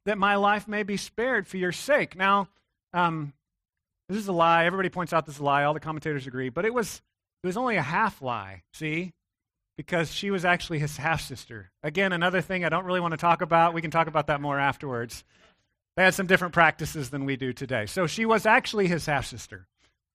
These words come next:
So it was kind of a half-truth, but as you can see, the way the story unfolds, he's not justified in telling this half-truth. A, a half-truth is still a lie. So he goes on and says,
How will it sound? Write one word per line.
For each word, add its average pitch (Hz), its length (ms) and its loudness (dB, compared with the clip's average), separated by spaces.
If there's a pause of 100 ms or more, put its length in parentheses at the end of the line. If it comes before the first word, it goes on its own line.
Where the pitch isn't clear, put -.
So - 120 -8
it 254 40 -6
was 240 120 -6
kind 262 220 -4
of 196 80 -2
a 165 80 2
half-truth, 185 1080 -2
but 190 120 -2
as 175 120 -2
you 196 80 -4
can 175 160 -8
see, 240 220 -6
the 185 120 -6
way 202 140 0
the 180 100 -4
story 180 360 0
unfolds, 135 760 -4 (400)
he's 151 160 -6
not 160 180 -4
justified 120 600 -6
in 110 100 -12
telling 113 320 -10
this - 280 -14 (240)
half-truth. 107 500 -12
A, 123 180 -12 (380)
a 135 40 -10
half-truth 147 420 -6
is 110 80 -14
still 113 180 -10
a 110 40 -8
lie. 92 400 -10 (920)
So 147 180 -2
he 147 120 -6
goes 165 220 -2
on 143 160 -2
and 135 80 -6
says, - 240 -6